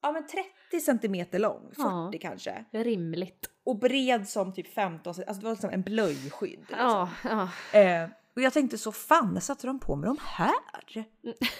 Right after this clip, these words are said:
Speaker 1: Och, men jag trippar tillbaka och vägen tillbaka till min säng var liksom, jag känner ju som att jag är lite full. Alltså
Speaker 2: Mm,
Speaker 1: det,
Speaker 2: mm.
Speaker 1: jag är ju, jag är lite snurrig liksom.
Speaker 2: Mm.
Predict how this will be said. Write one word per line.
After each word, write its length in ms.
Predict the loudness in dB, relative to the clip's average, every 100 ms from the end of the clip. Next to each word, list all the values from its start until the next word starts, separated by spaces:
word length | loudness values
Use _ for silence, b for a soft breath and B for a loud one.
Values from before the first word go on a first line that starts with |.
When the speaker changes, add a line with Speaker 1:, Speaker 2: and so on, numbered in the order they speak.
| B B B B B B B _ _ _ _ _ _ _ _ _
Speaker 1:
Och, 120 | -6 2
men 100 | 8
jag 140 | 8
trippar 260 | 6 2 4
tillbaka 580 | 2 6 6 6 6 6
och 140 | 6 4
vägen 460 | 8 8 8 2
tillbaka 400 | 2 0 -2 -2
till 260 | 0 2 2
min 200 | 2 0
säng 380 | 0 0 0 0
var 180 | 0
liksom, 520 | 0 -2 -2 -2 -4 -12 _ _ -2
jag 120 | 2
känner 220 | 6 6
ju 60 | 4
som 140 | 0
att 100 | 0
jag 80 | 2
är 40 |
lite 160 | 0 -2
full. 480 | -4 -4 -4 -16 -12 -4
Alltså 200 | 0 0
Speaker 2:
Mm, 100 | 2
Speaker 1:
det, 120 | 0
Speaker 2:
mm. 180 | 0 -4
Speaker 1:
jag 200 | 6 6
är 40 |
ju, 280 | 6 4 0 -4 _ -2
jag 200 | 4 4
är 40 |
lite 220 | 4 0
snurrig 500 | 0 0 4 6 6
liksom. 340 | 2 -12 -18 -20 _
Speaker 2:
Mm. 220 | -10 -10